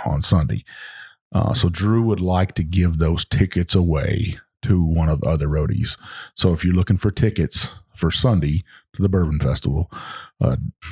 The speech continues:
hit Drew Allen up on the Bourbon Roadies, and he, I'm sure he'd be glad to take care of you.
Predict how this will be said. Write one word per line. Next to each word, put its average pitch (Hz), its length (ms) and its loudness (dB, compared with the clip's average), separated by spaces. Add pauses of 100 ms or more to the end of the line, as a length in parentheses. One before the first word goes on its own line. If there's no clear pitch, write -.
hit 113 240 2
Drew 98 340 2
Allen 85 300 2
up 87 180 2
on 76 140 2
the 69 80 0
Bourbon 80 360 0
Roadies, 82 360 2
and 78 160 2
he, 82 320 2 (400)
I'm 87 100 2
sure 82 240 2
he'd 76 180 0
be 80 80 2
glad 82 280 0
to - 80 -6
take - 180 -2
care 76 240 0
of 80 140 -2
you. 82 120 -2